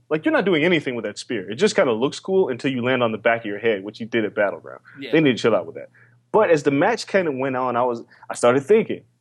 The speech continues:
Speaker 1: is Sasha gonna win this match? 'Cause it's still going. They got fifteen minutes to put on, like, and then Ch-, Charlotte on top of that looked great. Uh, there was a moonsault spot that she kinda missed, but she landed on her feet. I'm like, "Holy shit, this woman just landed on her feet,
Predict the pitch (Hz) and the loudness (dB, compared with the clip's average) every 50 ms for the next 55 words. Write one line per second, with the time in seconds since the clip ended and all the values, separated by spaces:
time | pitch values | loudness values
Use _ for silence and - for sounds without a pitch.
0 | _ _ - 117 - - 110 113 165 - - 247 269 254 196 139 123 127 165 190 | _ _ -20 -14 -6 -2 -2 -2 -2 -2 -2 -2 2 2 2 4 4 4 2 2
1 | 180 175 - - 117 135 196 - - - - 175 170 175 165 - - - 160 160 | 0 0 -2 -2 0 0 0 0 -2 -4 -4 -4 -4 -4 -6 -8 -2 2 4 4
2 | 156 156 147 123 135 143 160 165 135 95 65 - - - 143 151 - 208 - - | 6 6 4 4 2 2 4 2 2 0 -4 -10 -2 0 2 2 4 2 0 -2
3 | - 226 226 226 - - 247 240 233 220 214 269 262 151 - - - - _ _ | -6 -10 -10 -10 -10 -8 -6 -6 -4 -4 -4 -4 -6 -6 -8 -12 -18 -20 _ _
4 | _ _ _ _ _ - 151 - 202 202 196 185 156 - - - - 147 151 147 | _ _ _ _ _ -4 0 2 2 4 4 2 0 -2 -8 -2 2 2 4 4
5 | - - _ _ _ _ _ - 170 175 208 277 269 - - - - - - - | 2 -2 _ _ _ _ _ 0 2 2 2 2 0 -2 -6 -10 -16 -16 -6 0
6 | 202 208 214 196 180 170 151 131 123 - 143 135 135 131 117 113 110 - - _ | 2 4 4 4 2 2 0 -2 0 2 4 4 4 2 0 -2 -2 -2 -6 _
7 | _ - 131 143 147 143 - - _ _ _ _ - - 113 120 127 117 98 - | _ -6 -2 -2 -2 -2 -2 -8 _ _ _ _ -12 -6 -2 0 0 0 0 -4
8 | - _ _ _ - 127 131 - - 127 123 113 143 165 175 160 156 143 156 190 | -8 _ _ _ 2 4 6 6 6 6 4 0 -2 -2 0 0 0 -2 -2 -2
9 | 202 190 - 170 143 - - 156 139 135 135 117 - - 110 - - - - 143 | -2 0 2 2 2 2 0 -2 -2 -2 -4 -8 -10 -12 -18 -18 -12 -8 -6 -4
10 | 160 165 165 165 180 180 - - 117 - 123 113 120 131 139 143 143 139 135 123 | -2 -2 -2 0 -2 -2 -4 -4 -8 -6 -2 0 2 2 2 4 2 2 2 0
11 | 110 - - 185 196 196 - - - 240 196 120 107 147 185 220 127 110 - - | -2 0 2 2 2 2 0 -2 -2 0 0 0 2 0 0 -2 -4 -6 -4 -4
12 | 120 117 - 120 120 165 185 196 170 147 135 120 113 110 117 135 160 165 165 151 | -4 -4 -4 -6 -4 -2 -2 -2 -2 -2 -4 -4 -2 0 2 2 2 2 2 2
13 | 143 143 147 147 131 - - - 175 170 135 - | 2 4 4 2 2 0 0 0 0 0 0 -2